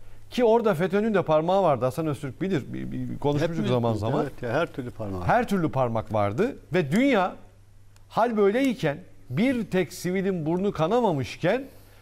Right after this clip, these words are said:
Speaker 1: Türkiye'ye uyarılar üstüne uyarılar, endişeliyiz, işte uluslararası bir, bir, bir şeyler harekete geçsin falan çağrıları vardı. Afrin'e girdiğimiz hal,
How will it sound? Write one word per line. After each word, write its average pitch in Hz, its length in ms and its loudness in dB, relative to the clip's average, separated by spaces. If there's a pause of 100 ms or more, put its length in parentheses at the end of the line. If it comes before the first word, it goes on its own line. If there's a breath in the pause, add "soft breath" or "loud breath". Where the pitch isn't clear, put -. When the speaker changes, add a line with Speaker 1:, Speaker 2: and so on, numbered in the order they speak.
(160 soft breath)
Speaker 1:
Türkiye'ye 175 600 2 (160)
uyarılar 139 500 2 (240)
üstüne 139 320 -6
uyarılar, 117 560 0
endişeliyiz, 131 1040 -4
işte 139 400 -2 (360 loud breath)
uluslararası 170 1000 2
bir, 156 180 -8 (120)
bir, 151 400 -12
bir - 40 -14
şeyler 165 320 2
harekete 147 440 0
geçsin 139 340 -2
falan 190 240 2
çağrıları 139 480 2
vardı. 87 200 -4 (560 loud breath)
Afrin'e 254 400 0
girdiğimiz 202 440 0
hal, 120 140 0